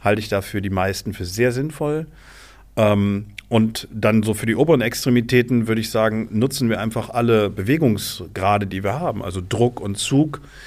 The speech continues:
in der horizontalen, Druck und Zug in der vertikalen. Schon haben wir im Prinzip alles abgedeckt. Und das muss jetzt nicht unbedingt mit irgendwelchen fancy, äh, Trainingsgeräten sein, kann aber.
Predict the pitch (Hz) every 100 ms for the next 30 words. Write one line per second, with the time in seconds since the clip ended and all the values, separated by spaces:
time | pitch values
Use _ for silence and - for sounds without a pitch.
0 | - - - 117 110 104 92 95 - 160
1 | 165 151 131 131 123 123 110 107 113 104
2 | 104 - 113 110 95 101 104 120 147 135
3 | 123 120 120 - - - - - 107 120
4 | 117 101 104 92 82 - 113 - - -
5 | - - 90 - - - - - - -
6 | 104 104 101 - - - 107 113 175 190
7 | 151 139 139 139 127 151 147 135 120 123
8 | 113 127 123 117 117 120 123 - 113 107
9 | 85 107 123 127 120 117 - 101 104 110
10 | 113 110 107 110 - 135 143 135 78 78
11 | 64